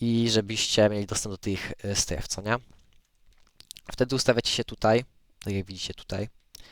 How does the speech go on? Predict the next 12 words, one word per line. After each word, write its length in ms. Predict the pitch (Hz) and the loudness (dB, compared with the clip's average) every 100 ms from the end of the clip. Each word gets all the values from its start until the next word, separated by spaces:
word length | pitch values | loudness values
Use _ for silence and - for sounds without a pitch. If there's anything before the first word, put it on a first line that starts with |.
| - - | -20 -10
I 80 | 131 | 4
teraz, 380 | 139 135 - - _ _ _ | 10 10 8 0 _ _ _
co 120 | - 135 | 0 2
jest 140 | 123 | 4
ważne, 320 | 110 98 87 - - _ - - | 6 4 2 -10 -16 _ -20 -6
tutaj, 460 | 160 - 143 147 170 - _ _ _ - - _ _ _ _ _ _ _ _ _ _ _ - | 0 10 12 12 6 -8 _ _ _ -20 -20 _ _ _ _ _ _ _ _ _ _ _ -14
widzicie 220 | 110 - 101 | -6 -4 -2
moją 120 | 92 | -4
myszkę 260 | 87 - | -6 -8
tutaj, 400 | - 120 127 131 - - | -10 0 2 2 -4 -10
musicie 380 | 117 - 123 113 - _ _ | -6 4 6 6 2 _ _
mieć 120 | 117 | -4